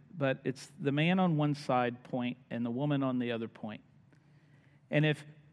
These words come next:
you see Christ at the point up at the top of the triangle, if you continue to both seek Christ, look what happens. You, you draw closer together. That's really how we need to view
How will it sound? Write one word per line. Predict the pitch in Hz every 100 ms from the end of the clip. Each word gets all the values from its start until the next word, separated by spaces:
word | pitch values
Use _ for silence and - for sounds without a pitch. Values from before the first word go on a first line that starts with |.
| _ -
you | 160 196
see | 190 - 208
Christ | 180 - 175 175 160 160
at | 151
the | 147
point | - 156 147
up | 135 143
at | 139
the | 127
top | 147 127 139
of |
the | 127
triangle, | - 131 120 117 120 120 - - - - - -
if | 147 143 - - - - -
you | 143 185 220
continue | - 202 180 - 185 170 143 127
to | -
both | 135 151 147 127 - - -
seek | - - 175 165
Christ, | - 165 131 117 - - - -
look | 156 151
what | 143
happens. | 110 117 - 117 - - _ _ _ _ _ _ _ _ _ _ _ _ _ _ _ _ _ _ _
You, | 151 165
you | - 165 160
draw | 143 147 131
closer | 135 143 120 -
together. | 131 135 175 - - _ _ _ _ _ _ _ _ _ _ _ _ -
That's | - 170
really | 190 185
how | 156 170
we | 156 156
need | 151 147
to | 135
view | 139 131 123